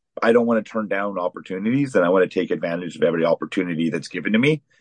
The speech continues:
And that's kind of, like, a motto that I try and live my life by. So if, and I get a lot of opportunities kind of tossed my way,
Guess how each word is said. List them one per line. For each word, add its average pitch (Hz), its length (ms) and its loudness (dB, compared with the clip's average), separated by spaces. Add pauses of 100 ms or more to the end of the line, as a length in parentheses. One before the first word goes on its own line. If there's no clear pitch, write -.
(180)
And 98 100 4
that's 90 160 4
kind 98 160 2
of, 85 80 0
like, 87 200 0
a 82 260 2
motto 87 360 -2
that 85 120 -4
I 82 60 -8
try 90 180 -8
and 85 100 -10
live 78 140 -12
my 82 100 -6
life 80 300 -4
by. 151 300 2 (260)
So 95 640 2 (140)
if, 104 120 -12 (540)
and 104 180 -10
I 101 80 -6
get 107 280 0
a - 40 -8
lot 101 240 0
of 90 80 -6
opportunities 87 720 -8
kind 98 180 2
of 90 120 2
tossed 87 360 0
my 87 140 0
way, 92 380 4